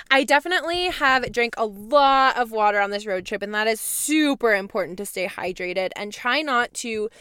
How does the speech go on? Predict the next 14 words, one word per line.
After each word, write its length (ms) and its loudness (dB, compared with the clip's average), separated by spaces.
gravitate 580 2
towards 480 -4
those, 480 -2
you 160 -10
know, 160 -6
sodas 680 4
and 160 -4
flavored 340 -2
waters 420 0
and 120 -10
stuff 160 -10
like 160 -4
that. 320 -2
Drinking 340 2